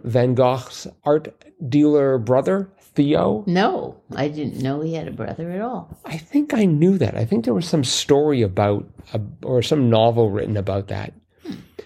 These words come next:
Speaker 1: So, um, oh, and, and actually another,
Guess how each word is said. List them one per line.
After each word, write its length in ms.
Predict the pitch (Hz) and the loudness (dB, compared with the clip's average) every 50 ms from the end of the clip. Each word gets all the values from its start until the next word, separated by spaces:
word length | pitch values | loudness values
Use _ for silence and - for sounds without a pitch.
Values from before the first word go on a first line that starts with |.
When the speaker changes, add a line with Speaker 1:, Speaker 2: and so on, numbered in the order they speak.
| _ _ _ _ - | _ _ _ _ -12
Speaker 1:
So, 520 | - - 127 113 110 107 104 101 104 - - | -4 0 0 2 2 2 2 0 -2 -2 -4
um, 640 | 113 107 104 101 101 101 101 101 98 98 95 - - _ _ _ _ - - - _ _ _ - _ - - - _ _ _ - - - _ _ | -2 -2 -2 -2 -2 -2 -4 -4 -6 -6 -8 -12 -16 _ _ _ _ -20 -20 -20 _ _ _ -20 _ -20 -20 -20 _ _ _ -20 -20 -20 _ _
oh, 380 | - 147 170 180 175 127 113 - | 2 4 6 6 4 4 2 0
and, 240 | - 135 131 135 131 | -2 0 0 0 2
and 180 | - 156 160 | 2 2 4
actually 380 | 190 220 262 - - - 135 120 | 4 2 2 0 0 2 2 4
another, 420 | 120 151 208 240 214 151 117 101 | 4 4 4 4 4 2 2 -2